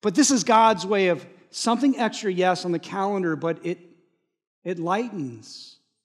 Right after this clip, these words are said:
the load of everything else. And maybe can even help us say no to things that we don't have to do and be about. We don't have to cave to pressure. So I wanna wrestle with you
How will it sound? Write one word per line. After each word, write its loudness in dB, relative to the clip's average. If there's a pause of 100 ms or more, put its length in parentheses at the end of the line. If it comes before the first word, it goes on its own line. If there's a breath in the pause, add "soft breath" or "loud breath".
(260)
the -6
load 2
of -2
everything -2
else. -8 (1000)
And 2
maybe 6
can -4
even -2
help -2
us -6
say -4
no -2
to -4
things -6
that -6
we -6
don't -4
have -8
to -14
do -10
and -10
be -10
about. -8
We -4
don't -4
have -8
to -12
cave -10
to -20
pressure. -16 (1160 soft breath)
So 4
I 8
wanna 6
wrestle 4
with 2
you 2